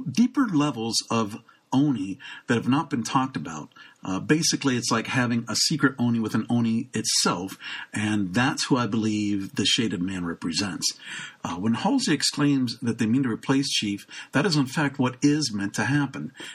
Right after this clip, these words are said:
Uh, we know that the Spartan two program became part of the U N S C Navy. The Spartan three program became part of the, uh, U-, uh, U N S C Army. I think I wrote it Navy there twice by accident, but it's the Army. Uh, uh,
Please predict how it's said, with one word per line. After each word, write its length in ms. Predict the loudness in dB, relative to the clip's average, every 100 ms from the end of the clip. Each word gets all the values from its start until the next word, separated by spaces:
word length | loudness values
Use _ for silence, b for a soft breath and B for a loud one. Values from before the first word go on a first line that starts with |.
| B
Uh, 180 | -8 -2
we 140 | 2 2
know 200 | 4 2
that 140 | 0
the 80 | -2
Spartan 260 | 0 0
two 140 | 0 -2
program 480 | 0 0 2 0 0
became 260 | 0 -2
part 160 | 0 0
of 80 | 0
the 60 |
U 560 | 0 0 -2 -2 2 2
N 80 | 2
S 120 | 0
C 100 | -2
Navy. 500 | 0 2 2 0 -2 B B 0
The 60 |
Spartan 320 | 0 2 -2 2
three 200 | 2 2
program 420 | 2 2 2 0
became 360 | -2 0 -2
part 220 | 2 0 0
of 80 |
the, 200 | -2 -2 -2
uh, 200 | -2 -2
U-, 340 | 0 0 -2 -6 -2 0
uh, 100 | 2
U 180 | 2
N 100 | 2
S 80 | 0 0
C 220 | 0 -2 -2
Army. 480 | 0 2 2 0 -2 -4 B B B
I 80 | -2
think 160 | 0
I 40 | 0
wrote 220 | -2 -2
it 100 | -2
Navy 280 | 0 0 -2
there 160 | -4
twice 260 | 0 -2 0
by 140 | -4
accident, 320 | -2 -2 -2
but 80 | -2
it's 140 | -2 -2
the 120 | 0
Army. 320 | 0 0 -6 B B B B
Uh, 280 | -6 -4 -6 -10 _
uh, 120 | -2